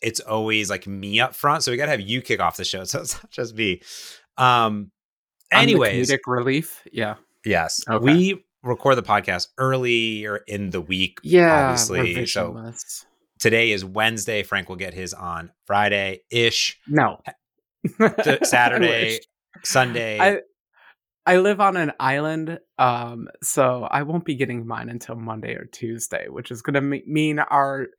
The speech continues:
Speaker 2: show is either gonna be late next week or we're gonna have another week of us not talking about the Vision Pro that I don't have.
Speaker 1: That could be.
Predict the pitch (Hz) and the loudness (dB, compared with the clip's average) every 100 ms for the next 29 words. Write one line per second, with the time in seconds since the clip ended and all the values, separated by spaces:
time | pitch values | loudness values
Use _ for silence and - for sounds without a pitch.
0 | - - - 185 185 160 165 151 143 131 | -20 -6 2 4 4 2 2 0 0 0
1 | 127 120 139 190 214 214 - - 226 240 | -4 -2 2 2 2 -4 -4 -6 -4 -2
2 | - 170 143 151 143 151 127 139 143 131 | 2 2 2 -2 -2 -2 0 0 0 -2
3 | 131 - 107 131 123 - 131 120 - - | -6 -6 -4 -2 -4 0 2 0 -2 -10
4 | 127 120 131 123 123 127 117 123 123 - | -10 -6 -4 -4 -6 -12 -10 -12 -14 -14
5 | - - - - - - _ 50 50 _ | -14 -14 -16 -16 -16 -20 _ -18 -18 _
6 | _ _ _ _ - - 95 - 95 78 | _ _ _ _ -4 0 2 2 2 0
7 | 73 | -10